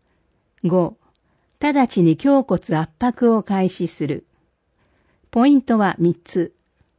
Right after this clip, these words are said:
丸一、強く。胸が最低約五センチ沈み込むように。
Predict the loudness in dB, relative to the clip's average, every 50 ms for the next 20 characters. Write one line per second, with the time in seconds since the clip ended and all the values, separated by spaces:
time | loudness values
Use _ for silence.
0 | _ _ _ _ _ _ _ _ _ _ _ _ -4 -2 0 2 2 2 2 0
1 | -2 -4 -4 -2 -2 -2 -2 -8 _ _ _ _ _ _ _ _ _ _ -2 2
2 | 4 4 4 4 2 -2 -6 -6 -6 -6 -8 _ _ _ _ _ _ _ _ _
3 | _ _ _ _ _ _ _ _ 2 4 4 4 4 2 2 0 -2 -4 -6 -10
4 | -10 -4 -2 0 0 0 0 -2 -2 0 0 0 0 -2 -2 -4 -4 -4 -2 -4
5 | -4 -2 -2 -4 -2 -2 0 0 0 0 -2 -2 -6 -6 -6 -4 -4 -4 0 2
6 | 2 4 4 2 2 0 0 2 2 2 2 0 0 -2 -2 -2 -4 -4 -6 -8
7 | -12